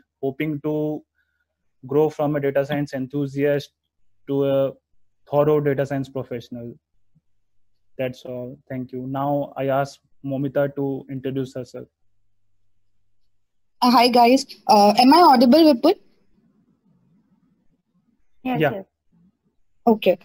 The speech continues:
Speaker 2: So hi guys, I'm Momita Ghosh. I'm born and brought up in Mumbai.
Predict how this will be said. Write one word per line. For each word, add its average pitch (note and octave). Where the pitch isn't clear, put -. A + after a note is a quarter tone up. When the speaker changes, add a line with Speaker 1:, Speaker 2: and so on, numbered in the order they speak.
Speaker 2:
So C4+
hi D4
guys, D#4
I'm D#4
Momita A#3+
Ghosh. B3
I'm B3
born C4
and F#4
brought B3
up C4
in C#4+
Mumbai. G#3